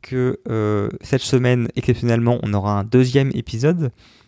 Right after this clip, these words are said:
qui ne sera pas un retour de l'actualité, mais un retour sur les conférences récentes, à savoir Corinne et le S quatre X deux mille dix-neuf, que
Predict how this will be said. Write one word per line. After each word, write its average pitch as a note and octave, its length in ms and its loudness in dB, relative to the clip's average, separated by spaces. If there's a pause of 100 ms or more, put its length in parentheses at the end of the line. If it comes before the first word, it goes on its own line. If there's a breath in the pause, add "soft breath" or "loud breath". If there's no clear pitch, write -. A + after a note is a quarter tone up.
(140 soft breath)
qui A2+ 100 -10
ne G#2+ 40 -6
sera G#2 240 -2
pas A#2+ 140 2
un A#2 60 4
retour A2 280 0
de G#2+ 80 0
l'actualité, A2 720 0 (400 soft breath)
mais A2 80 4
un G#2+ 80 6
retour B2 360 2
sur G#2+ 200 0
les G#2 100 2
conférences B2+ 520 0
récentes, - 500 -2 (100)
à A#2+ 60 -4
savoir A#2 580 0 (140)
Corinne C3 480 0 (240)
et B2 260 0 (520 loud breath)
le A2 420 2
S C#3 160 2
quatre - 260 0
X - 220 -6
deux A2 80 6
mille G#2 120 0
dix-neuf, A#2 540 -4 (640 soft breath)
que G2+ 400 -2